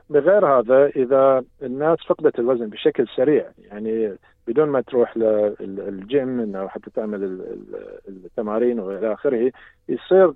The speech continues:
آه، مسألتين. واحد يصير ترهل بالجلد، فيحتاج هذا الشخص بعدين إلى تداخل ترا-، جراحي تجميلي حتى إنه يتخلص من ال-، الجلد الزايد. والمسألة الأخرى إذا ما عمل،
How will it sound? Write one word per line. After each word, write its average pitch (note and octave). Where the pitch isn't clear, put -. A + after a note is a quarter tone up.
آه، B2+
مسألتين. A#2+
واحد D3+
يصير C#3
ترهل C#3+
بالجلد، A2
فيحتاج A#2+
هذا C3
الشخص A#2+
بعدين A2
إلى A2
تداخل A#2
ترا-، G#2+
جراحي A#2+
تجميلي A2
حتى G#2+
إنه G#2
يتخلص B2
من A2
ال-، G2+
الجلد G#2
الزايد. A#2
والمسألة E3
الأخرى C#3
إذا A#2
ما D3
عمل، D3+